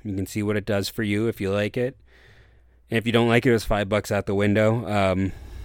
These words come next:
<laughs> we all throw away five bucks on silly things anymore. I mean, you, there's some apps that, uh, you've probably done some in-app purchasing that was more than five bucks within the past week, I'm willing to bet.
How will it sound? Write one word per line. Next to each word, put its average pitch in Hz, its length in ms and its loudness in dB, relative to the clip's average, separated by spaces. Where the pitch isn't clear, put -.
<laughs> - 380 6
we 113 180 4
all 98 520 2
throw 110 220 4
away 95 220 4
five 98 400 -4
bucks 98 360 -4
on 95 280 -6
silly 104 300 0
things 101 300 0
anymore. 101 360 2
I 104 60 0
mean, 101 140 2
you, 101 100 0
there's 117 180 2
some 107 260 -2
apps 107 460 -4
that, 90 280 -6
uh, 90 240 0
you've 107 160 -6
probably 107 220 4
done 104 160 2
some 107 160 -6
in-app 98 320 2
purchasing 87 540 10
that 87 60 -8
was 87 160 -8
more 95 160 -4
than 85 100 -10
five 85 280 -4
bucks 87 320 -6
within 90 260 -4
the 80 60 -6
past - 320 2
week, 90 200 -6
I'm 92 100 -4
willing 92 240 -2
to 87 40 -10
bet. 87 260 -8